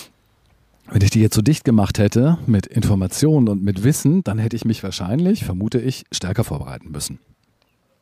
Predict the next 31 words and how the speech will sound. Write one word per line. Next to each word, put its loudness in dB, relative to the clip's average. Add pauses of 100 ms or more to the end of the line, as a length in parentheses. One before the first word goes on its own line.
(320)
Das 0
gilt 4
es 0 (380)
beim -2
nächsten 0
Mal 2
einfach -2
mal -2
auszuprobieren. -2
Mal 2
sehen, 0
vielleicht 0
gelingt 0
es -4
mir 2
ja -2
auch, -4 (420)
Wissensfolgen, 0
ähm, -2
und, -4
und -6 (100)
edukative 0
Folgen -2 (1080)
weniger 2 (360)
aufwendig -4
vorzubereiten -2
und -4
eher -6
spontan -6
zu -10
machen. -8